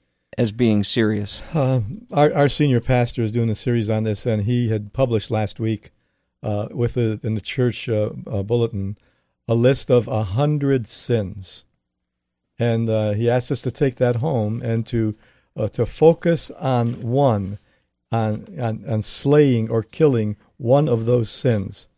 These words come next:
Speaker 2: I had an opportunity to be at the beds-, bedside of a dying man on Wednesday, and we, we met there, uh, to anoint with oil and to pray, uh, uh,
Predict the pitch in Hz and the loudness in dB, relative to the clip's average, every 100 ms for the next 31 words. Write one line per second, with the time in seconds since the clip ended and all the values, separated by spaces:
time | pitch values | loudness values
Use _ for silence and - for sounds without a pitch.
0 | _ _ _ _ - 117 127 117 123 120 | _ _ _ _ -2 4 4 4 2 0
1 | 104 131 113 110 104 107 113 107 113 104 | -2 0 2 0 0 0 2 2 -2 -4
2 | 127 123 - - - 127 123 120 107 101 | 4 4 4 -10 0 2 2 2 0 0
3 | 101 110 110 107 113 104 104 _ _ - | -2 0 0 0 0 -2 -6 _ _ -6
4 | 107 104 120 117 98 104 98 107 - _ | -4 0 2 2 0 -4 -4 -8 -14 _
5 | _ _ 113 104 110 110 104 - 117 131 | _ _ -2 0 0 0 -2 -8 -10 -4
6 | 117 113 117 123 123 117 110 107 113 104 | -2 -2 2 2 2 2 4 2 0 -2
7 | 98 - _ _ - 110 110 113 110 107 | -2 -6 _ _ 0 2 2 2 0 2
8 | 110 113 113 104 98 101 - 113 113 - | 2 2 2 0 -4 -8 0 2 2 -2
9 | _ _ 113 104 104 110 156 104 101 104 | _ _ -4 -4 -4 -8 -4 -4 -2 -4